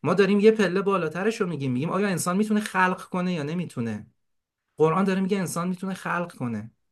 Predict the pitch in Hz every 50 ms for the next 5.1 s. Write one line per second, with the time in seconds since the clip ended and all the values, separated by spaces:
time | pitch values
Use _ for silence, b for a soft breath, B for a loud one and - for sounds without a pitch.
0 | _ _ _ _ _ _ _ _ _ _ _ _ _ _ b b b b b b
1 | 170 202 240 233 240 247 247 - - 175 170 160 156 165 208 233 226 - - -
2 | - 175 165 160 175 208 220 220 214 - 190 180 190 196 196 196 185 208 170 165
3 | - 147 151 151 143 131 127 - - 135 131 - - 156 139 131 - 151 143 131
4 | - - 175 185 170 160 135 - - - - 127 120 120 117 120 131 127 123 120
5 | 113 -